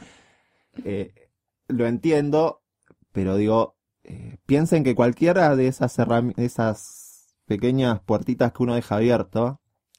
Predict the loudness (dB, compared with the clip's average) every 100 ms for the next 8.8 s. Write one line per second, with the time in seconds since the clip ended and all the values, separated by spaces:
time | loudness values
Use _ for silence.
0 | _ _ _ _ 0 2 4 2 0 -4
1 | -4 -2 -2 0 0 2 2 2 0 0
2 | 2 4 2 2 0 0 0 -2 -6 -2
3 | -2 -2 -4 -2 0 0 0 0 0 0
4 | 0 -2 -4 -4 -6 -6 -6 -8 -6 -4
5 | -4 -6 -6 -4 -2 -2 -8 _ _ _
6 | _ -8 -6 -6 -8 -10 -8 -6 -4 -2
7 | -2 -2 -4 -4 -2 -2 -2 -2 0 0
8 | 0 -2 -6 -6 -4 -4 -4 -6